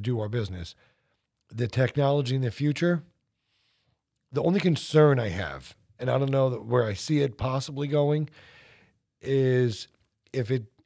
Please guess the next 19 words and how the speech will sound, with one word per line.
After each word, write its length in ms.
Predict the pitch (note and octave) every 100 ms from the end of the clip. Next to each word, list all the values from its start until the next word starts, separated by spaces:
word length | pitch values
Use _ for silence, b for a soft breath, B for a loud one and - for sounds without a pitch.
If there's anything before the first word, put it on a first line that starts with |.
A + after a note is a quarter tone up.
| -
if 120 | A2
it 180 | C3 -
c-, 60 | -
becomes 400 | C3+ B2+ C3 -
too 240 | - D#3+
much 240 | D3+ C#3 -
into, 600 | B2+ A2 B2 A#2+ A2 - -
into 220 | A2+ G#2
play 380 | F#2+ A#2+ A2 G2
where, 480 | G2+ G#2 F#2 F2 E2 _ _ _ _ _ _ _ _
um, 520 | - F2+ F2 D#2+ D2 C#2+ C2 _ _ _ _ _ _ _ _ _ _ _ -
I 80 | A2
guess 180 | A2+ F#2+
the 100 | A#2
consumer 460 | G#2 - C3 A#2
thinks 360 | G#2 A2+ G2+ -
that 200 | F#2+ F2
they 120 | G2
can 280 | E2+ G2